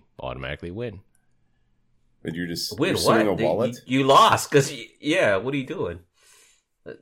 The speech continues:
Speaker 3: And then what? The wallet gets turned over to you by the people that hold the wall-, the, the service? I, I, I don't understand how this even ties back to being able to get anything back.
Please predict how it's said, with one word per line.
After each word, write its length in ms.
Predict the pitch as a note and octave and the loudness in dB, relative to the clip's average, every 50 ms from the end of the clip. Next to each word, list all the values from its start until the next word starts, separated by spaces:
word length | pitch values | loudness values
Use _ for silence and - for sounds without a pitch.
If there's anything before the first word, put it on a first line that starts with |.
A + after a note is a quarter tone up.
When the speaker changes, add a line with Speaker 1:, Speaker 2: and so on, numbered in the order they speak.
| _ - _ | _ -10 _
Speaker 3:
And 160 | A2+ A2+ A2 | -2 0 2
then 160 | B2+ C3+ B2 | 2 2 2
what? 160 | F#2+ F2+ E2+ | 0 -2 -2
The 60 | - F#2 | -4 -4
wallet 460 | F2 F2+ F2+ F2+ F2+ F#2+ F#2 - - _ _ _ _ _ _ _ F#2+ F2 | 0 2 2 2 2 2 0 -4 -6 _ _ _ _ _ _ _ -18 -8
gets 240 | - G2 - - | -8 -8 -8 -8
turned 240 | - - A#2+ G2+ F2 | -6 -4 -4 -2 -2
over 240 | F#2 F#2 F#2+ F#2+ G#2+ | -2 -4 -2 -4 -8
to 140 | G#2+ - C3 | -8 -8 -10
you 80 | C3 B2 | -10 -8
by 440 | F#2+ F2+ F2+ F2 F2 F2 F2 F2 E2+ E2+ | -6 -6 -4 -4 -4 -6 -6 -8 -10 -12
the 60 | F2+ | -14
people 260 | - - G#2 F#2+ F#2+ F#2 | -16 -16 -16 -14 -12 -12
that 120 | - - | -14 -14
hold 440 | - - F#2+ F#2+ F#2 F#2 F#2 F#2 F2+ | -12 -10 -6 -6 -6 -6 -6 -10 -14
the 80 | - F#2 | -18 -14
wall-, 360 | F#2 G2 F#2+ F2+ - - - - | -10 -8 -8 -8 -10 -12 -16 -16
the, 520 | - G2 F#2+ F#2+ F#2+ F#2+ F#2+ F2+ D#2+ - - _ _ _ - - _ _ _ _ _ _ _ _ | -14 -12 -10 -10 -10 -10 -10 -12 -14 -18 -20 _ _ _ -20 -20 _ _ _ _ _ _ _ _
the 80 | - | -20
service? 420 | F2 - G#2 A2 B2 A2+ A2 - - | -12 -8 -6 -6 -6 -6 -10 -4 0
I, 320 | A2 A#2+ E2 D2+ F2+ G2+ | 0 0 2 2 0 -2
I, 140 | G2+ - G#2 | 0 2 4
I 20 | |
don't 100 | A2 A#2 | 4 6
understand 400 | A#2 A2+ G#2+ - - - G#2 G2 | 6 4 2 0 0 0 0 2
how 100 | F#2 F#2+ | 2 0
this 180 | F2+ F#2 F2+ - | 0 0 -6 -10
even 200 | G#2 F#2 F#2 E2+ | -10 -10 -10 -6
ties 280 | - - F2 F2 E2+ - | -4 -4 -4 -4 -4 -6
back 260 | - F2 F2+ - - | -4 -4 -4 -4 -4
to 80 | F2+ | -12
being 300 | E2+ E2 F2+ F2 E2+ F2 | -14 -12 -10 -10 -10 -8
able 160 | F2 E2+ E2+ E2+ | -10 -10 -12 -14
to 80 | E2+ | -12
get 160 | E2 F2 E2+ | -12 -10 -8
anything 320 | F2+ G2 B2 - - E2 - | -8 -8 -8 -10 -10 -14 -14
back. 340 | - - - - _ _ | -14 -16 -18 -18 _ _